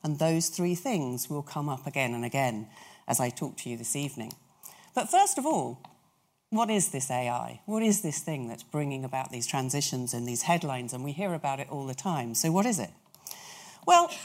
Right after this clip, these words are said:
the basic definition of artificial intelligence could be something like this, that it's machines that are capable of doing actions,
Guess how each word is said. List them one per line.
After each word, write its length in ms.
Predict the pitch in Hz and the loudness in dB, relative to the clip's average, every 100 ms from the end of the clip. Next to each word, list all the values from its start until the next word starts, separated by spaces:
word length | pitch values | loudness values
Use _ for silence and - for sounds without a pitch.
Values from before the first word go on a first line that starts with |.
| - - - | -14 -20 -6
the 60 | 185 | -2
basic 480 | 190 208 - - - | 2 2 2 -2 -2
definition 480 | 156 147 139 139 135 | -4 -2 -4 -4 -2
of 100 | 139 | -2
artificial 480 | 131 147 135 131 | -2 -4 -6 -4
intelligence 680 | 131 127 147 139 156 180 - | -4 -2 -2 -2 -2 -2 -2
could 300 | - 165 156 | 0 -2 0
be 80 | 135 | -2
something 420 | 143 131 135 131 | 0 -2 -2 0
like 220 | 131 131 | 0 0
this, 400 | 208 294 - - - - - - - | -2 0 0 -2 -6 -20 -20 -20 2
that 280 | 151 135 - | 4 4 0
it's 220 | 160 - | -4 -2
machines 460 | 156 - 151 143 139 | -2 -2 0 0 -2
that 100 | 139 | -4
are 40 | |
capable 580 | 135 147 139 135 135 139 | -4 -6 -6 -8 -6 -6
of 180 | 135 135 _ _ _ _ _ | -6 -8 _ _ _ _ _
doing 380 | - 147 139 131 - _ | 0 0 0 -4 -10 _
actions, 640 | 147 - - 139 131 127 | -6 -4 -4 -4 -2 -4